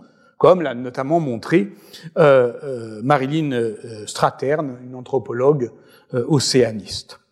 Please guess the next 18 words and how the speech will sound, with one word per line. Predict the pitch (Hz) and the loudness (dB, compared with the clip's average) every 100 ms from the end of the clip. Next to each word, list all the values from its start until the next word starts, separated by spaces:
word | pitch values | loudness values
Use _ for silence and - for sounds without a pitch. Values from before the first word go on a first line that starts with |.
| _ _ _ _ _ _ - - | _ _ _ _ _ _ -14 2
Mais, | 180 165 131 - _ _ _ _ _ - | 6 6 4 -6 _ _ _ _ _ 0
euh, | 170 139 127 117 - _ _ _ _ _ _ _ _ - | 4 4 4 0 -10 _ _ _ _ _ _ _ _ -12
c'est | - 147 | 0 4
d'ailleurs | 143 190 | 6 4
dans | 165 | 2
cette | - 170 - | -2 -6 -4
perspective | 165 - 165 - 220 165 135 | -4 -2 -2 0 0 2 2
théorique | 104 123 135 202 196 - _ _ _ - - - - | 0 0 2 0 -4 -14 _ _ _ -20 -20 -10 2
que | 156 | 4
s'inscrit | 143 165 - 226 | 4 2 2 0
le | 196 | 2
livre | 156 185 180 147 | 2 0 0 2
important | 147 156 143 - 147 180 240 | 2 2 0 0 -2 0 0
et | 139 | 0
novateur | 147 156 143 - 139 190 170 | 2 4 2 2 4 4 2
de | 139 | -4
Clovis | - 156 151 180 156 | 0 0 2 -2 0
Maillet, | 135 127 123 - | 2 2 0 -4